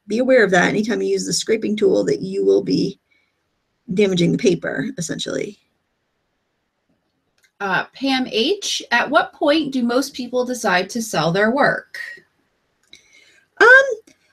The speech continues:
Speaker 1: I don't know. You see some people that just, that never, are never interested in it and, um, paint very professionally. And then you have people that just go right out, right off the bat and,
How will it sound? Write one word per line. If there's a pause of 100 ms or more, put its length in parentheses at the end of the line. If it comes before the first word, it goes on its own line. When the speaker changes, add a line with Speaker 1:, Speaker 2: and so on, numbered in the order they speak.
(180)
Speaker 1:
I (100)
don't
know.
You
see
some
people
that
just,
that
never,
are
never
interested
in
it (560)
and,
um,
paint
very
professionally.
And
then
you
have
people
that
just
go
right
out,
right
off
the
bat
and,